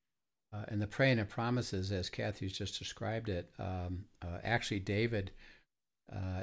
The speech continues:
this is in Second Samuel chapter seven, uh, where he, uh, had decided, uh, "I think I'll build a temple for God.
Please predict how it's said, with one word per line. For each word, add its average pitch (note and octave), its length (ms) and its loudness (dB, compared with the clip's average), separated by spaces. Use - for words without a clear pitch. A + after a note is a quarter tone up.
this G#2+ 160 0
is G#2 140 0
in G2 120 4
Second A#2 300 2
Samuel G2+ 340 2
chapter G2+ 360 -2
seven, G#2+ 680 0
uh, F#2+ 200 -2
where F#2+ 260 0
he, A#2 400 6
uh, G2+ 180 0
had G#2+ 260 4
decided, G#2+ 680 4
uh, F#2 400 2
"I G#2+ 60 0
think C#3+ 200 4
I'll A#2+ 80 4
build G#2+ 240 4
a F#2+ 40 0
temple A2+ 340 2
for G2+ 160 -6
God. F#2 320 -2